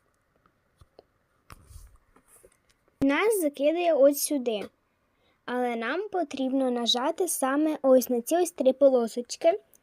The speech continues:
Нажимаємо. І нас переводить в таке ось меню. Ми нажимаємо ось цю ось кнопку "Creations".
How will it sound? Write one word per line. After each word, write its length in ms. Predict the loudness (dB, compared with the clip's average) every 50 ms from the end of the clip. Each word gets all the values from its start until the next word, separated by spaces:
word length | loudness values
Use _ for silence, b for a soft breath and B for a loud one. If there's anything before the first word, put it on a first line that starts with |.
| _ -10
Нажимаємо. 800 | -6 -2 -2 -2 0 0 0 0 0 -2 -4 -4 -4 -4 -4 -6 -10 _ _ _ _ _ _ _ _ _ _ _ _ _ _ _ _ _ _ -20 -20 _ _ -20 -20 -20 _ _ _ b b b b b b b b b b b b _ _
І 120 | -2 -2 0
нас 300 | 0 0 -2 -2 -4 -4
переводить 720 | _ 0 2 2 2 2 4 4 4 4 4 4 0 -2 -2
в 60 | -6
таке 320 | -8 -8 -6 -4 -2 0
ось 240 | 2 2 2 0 -2
меню. 440 | -4 -2 -2 -2 -4 -4 -6 -8 -12 _ _ _ _ _ _ _ _ _ _ _ _ _ _ -8
Ми 180 | -6 -2 0 2
нажимаємо 720 | 2 4 2 2 2 2 2 2 2 2 0 0 -2 -2
ось 160 | -2 -2 -2 0
цю 180 | 2 4 4
ось 100 | 4 4
кнопку 520 | 2 0 0 2 0 0 -4 -10 -12 -12 -10 -8
"Creations". 1120 | -6 -2 0 2 4 4 4 4 4 2 0 -2 -2 -2 -2 -2 -4 -4 -6 -6 -8 -10